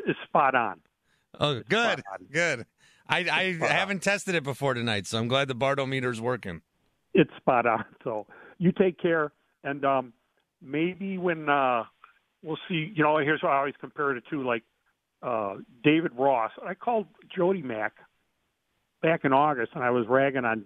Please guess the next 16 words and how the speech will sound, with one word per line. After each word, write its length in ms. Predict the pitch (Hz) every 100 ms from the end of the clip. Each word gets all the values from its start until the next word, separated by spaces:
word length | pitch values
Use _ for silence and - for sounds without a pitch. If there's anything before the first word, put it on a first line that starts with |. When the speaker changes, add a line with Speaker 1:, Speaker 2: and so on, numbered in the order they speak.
| -
Speaker 1:
David 300 | 139 131 120
Ross. 320 | 113 127 113 -
I 80 | 151
said, 120 | 165
"This 140 | 247 226
guy 160 | 214 208
is 100 | 220 190
messing 340 | 233 220 220 -
things 240 | 226 226
up 160 | 269 269
here," 240 | 160 107 - _ _ _
and 100 | 214
he 120 | 185
was 120 | 226 -
defending 480 | 156 170 165 160
him, 120 | 104